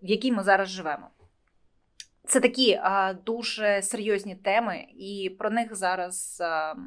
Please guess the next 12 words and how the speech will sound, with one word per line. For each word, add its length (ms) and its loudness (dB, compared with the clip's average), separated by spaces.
журналісти 760 -4
не 160 -2
дуже 220 -2
хочуть 340 -10
говорити, 440 -4
тому 260 -14
що, 260 -4
тому 180 4
що 140 0
не 100 -2
на 120 -2
часі. 460 0